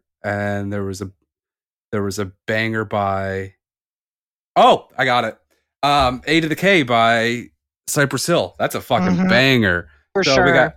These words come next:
Speaker 1: yeah, we got James Brown, we got Cypress Hill, and we got, uh, George Jones. He stopped loving her today.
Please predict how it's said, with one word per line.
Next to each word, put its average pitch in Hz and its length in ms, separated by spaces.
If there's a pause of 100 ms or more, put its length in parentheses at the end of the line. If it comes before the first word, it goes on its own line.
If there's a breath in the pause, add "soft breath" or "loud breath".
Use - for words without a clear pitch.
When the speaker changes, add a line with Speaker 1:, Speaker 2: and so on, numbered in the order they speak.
Speaker 1:
yeah, 120 340
we 127 140
got 120 180
James 160 280
Brown, 139 500
we 135 100
got 107 240
Cypress 151 360
Hill, 131 380 (320 soft breath)
and 160 480
we 139 120
got, 127 480
uh, 110 420 (320)
George 131 300
Jones. 147 440
He 147 80
stopped 135 300
loving 139 220
her 143 140
today. 151 420